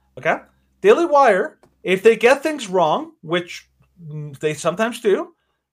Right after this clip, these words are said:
they will, they will admit it and they will go straight up and they will, they will tell you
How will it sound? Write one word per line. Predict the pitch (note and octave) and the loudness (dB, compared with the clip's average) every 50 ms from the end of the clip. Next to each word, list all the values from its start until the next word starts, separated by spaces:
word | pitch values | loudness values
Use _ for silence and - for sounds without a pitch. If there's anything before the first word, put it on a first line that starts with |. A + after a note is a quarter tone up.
| _ | _
they | - C#3+ F3+ G3+ A#3+ | -6 0 2 2 2
will, | A#3+ B3 A#3+ G#3+ F#3+ - - - | 2 2 2 2 0 0 -6 -10
they | D3+ F3+ F#3 | -6 -4 0
will | F#3+ G#3+ G3+ - | 0 0 0 0
admit | F3 F3 E3+ F#3+ A3+ B3+ | -4 -8 -4 -4 -4 -2
it | D4+ C#4 - - | -2 -4 -4 -4
and | F3 E3+ | -4 -4
they | E3+ | -4
will | E3 D#3 D3 | -4 -4 -4
go | C#3+ D3+ D3+ C#3+ | -4 -4 -4 -4
straight | C#3 - - F#3+ G3+ G#3+ G3+ | -6 -8 -4 0 0 2 2
up | F#3+ G3+ - | 0 0 -4
and | D3 D3+ | -8 -10
they | D3+ | -8
will, | D#3 E3 D#3 - | -8 -8 -10 -8
they | - D3 D3+ | -6 -6 -6
will | D3 E3 D#3+ | -4 -6 -4
tell | - G#3 C4 C4 | -2 0 0 0
you | E3+ A#2 G#2 G#2+ | -2 -4 -10 -14